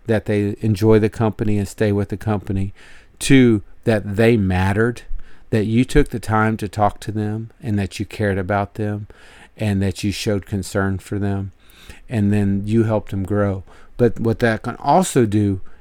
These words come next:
is create a door for that employee, that the next time they have an issue, they have a concern, "You know what?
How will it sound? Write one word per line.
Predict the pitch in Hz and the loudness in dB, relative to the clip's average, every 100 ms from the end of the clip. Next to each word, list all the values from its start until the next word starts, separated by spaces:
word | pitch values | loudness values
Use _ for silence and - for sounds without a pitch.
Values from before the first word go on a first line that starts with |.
| - | -4
is | 113 101 | -2 -2
create | - - 123 117 117 - | -4 4 6 6 4 2
a | 113 | -2
door | 98 113 110 92 82 - - - - - - | -2 0 0 -2 -2 0 0 -2 -20 -20 -8
for | - 110 | 0 2
that | 110 107 | 4 2
employee, | 104 95 120 101 101 98 92 - - - | 0 0 0 0 0 -2 -6 -10 -20 -8
that | - 107 - | -4 -2 -2
the | 110 | 0
next | 107 127 - | 2 2 0
time | - 117 110 | -2 0 2
they | 104 104 | 0 0
have | 120 110 | 0 0
an | 113 | -2
issue, | 113 - - 107 98 | -4 -4 -4 -2 -2
they | 113 113 | 0 0
have | 113 | 0
a | 110 | -2
concern, | 104 92 120 107 98 | -6 -4 0 0 0
"You | 107 | 0
know | 131 | 2
what? | 117 117 123 | 4 4 2